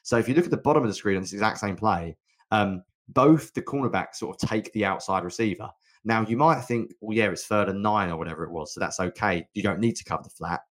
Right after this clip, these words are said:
But if Josh Allen just threw this play to the flat route and they get six or seven yards, they're probably going for it on fourth down. So it's,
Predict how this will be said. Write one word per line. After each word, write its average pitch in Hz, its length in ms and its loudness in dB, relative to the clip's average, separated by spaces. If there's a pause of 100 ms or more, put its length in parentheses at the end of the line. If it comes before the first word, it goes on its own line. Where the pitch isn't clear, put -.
(340)
But 120 60 2
if 117 80 2
Josh 180 200 2
Allen 180 220 4
just 123 180 -6
threw 156 160 2
this 110 140 -2
play 87 360 -2 (280)
to - 80 -6
the 98 40 -6
flat 117 280 -2 (240)
route 85 280 -8
and 101 120 -4
they 110 100 2 (140)
get 117 220 0
six - 280 -6
or 107 60 -10
seven 98 260 -2
yards, 90 520 -4 (600)
they're 113 80 2
probably 175 240 4
going 135 240 4
for 117 120 0
it 92 40 0
on 95 60 -4
fourth 95 240 0
down. 78 320 -2 (340)
So 117 360 4 (120)
it's, - 400 -6